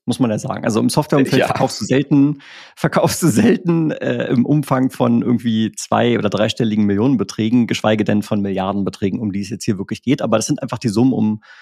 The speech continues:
Speaker 1: um die es da geht. So, also du fährst zu diesem Termin, du hast es gerade so schön ausgemalt, vielleicht, <laughs> vielleicht sagst du nicht, dass du mit dem Zug geflogen bist, weil das findet die Lufthansa bestimmt doof, obwohl
Speaker 2: Mit dem Zug
Speaker 1: natürlich
Speaker 2: geflogen
Speaker 1: unter,
Speaker 2: ist immer
Speaker 1: unter Nachhaltigkeitsaspekten das immer vorzuziehen ist.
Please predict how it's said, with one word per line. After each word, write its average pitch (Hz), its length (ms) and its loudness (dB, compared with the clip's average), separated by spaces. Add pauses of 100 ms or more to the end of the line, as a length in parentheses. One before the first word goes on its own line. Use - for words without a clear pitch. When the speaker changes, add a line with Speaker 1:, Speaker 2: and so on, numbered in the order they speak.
(220)
Speaker 1:
um 98 140 -2
die 95 60 -2
es 90 80 -6
da 92 100 -4
geht. 85 220 -8
So, 101 100 -4
also 104 160 0
du 113 80 -2
fährst 180 260 -2
zu 214 80 -4
diesem 180 220 -2
Termin, 127 400 -2
du 151 60 -4
hast 117 140 -8
es - 100 -18
gerade 120 160 -6
so 131 80 -12
schön - 160 -6
ausgemalt, 120 500 -4
vielleicht, - 340 -6
<laughs> 139 220 2
vielleicht - 380 -4
sagst - 220 -2
du 127 60 -2
nicht, 127 140 0
dass 110 80 -4
du 117 80 -6
mit 104 80 -6
dem 95 40 -12
Zug - 140 -10
geflogen 104 360 -4
bist, - 140 -8
weil 101 80 -4
das 98 100 -8
findet 107 160 -10
die 107 40 -4
Lufthansa 98 280 -4
bestimmt - 260 -12
doof, - 200 -4
obwohl 95 320 -2 (300)
Speaker 2:
Mit 95 80 -4
dem - 60 -12
Zug - 120 -4
Speaker 1:
natürlich 98 240 0
Speaker 2:
geflogen 90 200 2
Speaker 1:
unter, 104 160 2
Speaker 2:
ist 98 80 0
immer 101 120 -2
Speaker 1:
unter 110 180 2
Nachhaltigkeitsaspekten 113 1080 0
das - 140 -2
immer 135 180 4
vorzuziehen 107 560 -4
ist. 165 280 -4